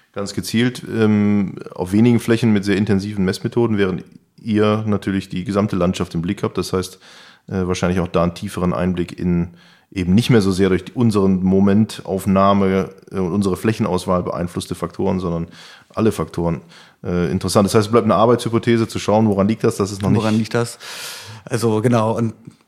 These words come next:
Speaker 2: auch, auch ein, eine generelle Tendenz auch noch so, äh, umso weiter nördlich, also, äh, die Plots in Niedersachsen zum Beispiel waren auch, äh, deutlich weniger geschädigt.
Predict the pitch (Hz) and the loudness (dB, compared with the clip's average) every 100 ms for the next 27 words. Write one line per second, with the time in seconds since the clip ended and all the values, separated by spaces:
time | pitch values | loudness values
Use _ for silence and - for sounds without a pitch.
0 | _ - 123 123 117 104 113 120 123 117 | _ -4 -2 -2 -4 -6 -4 -2 -2 -2
1 | 117 104 120 120 120 120 113 113 117 - | -4 0 4 4 4 2 2 2 2 0
2 | 110 113 - 113 107 104 110 110 - - | 0 0 0 -2 -2 -2 -2 -4 -8 -16
3 | - 123 120 117 123 123 120 127 123 123 | -8 -4 -2 -2 0 0 2 2 0 -2
4 | 117 113 113 110 104 113 107 110 110 98 | -2 -4 -2 0 0 0 0 -4 -6 -6
5 | 107 - _ - - - - - 123 - | -10 -14 _ -20 -20 -20 -20 -4 -2 -2
6 | 110 117 127 113 117 127 - 110 104 113 | -2 0 2 0 -2 -4 -4 -2 -2 -4
7 | 104 104 104 - 95 107 104 101 101 104 | -2 -4 -6 -10 -8 -4 -2 -4 -4 -6
8 | 104 - 110 113 110 110 110 - 113 110 | -8 -4 0 2 2 0 -2 -2 -2 0
9 | 113 - | -2 -6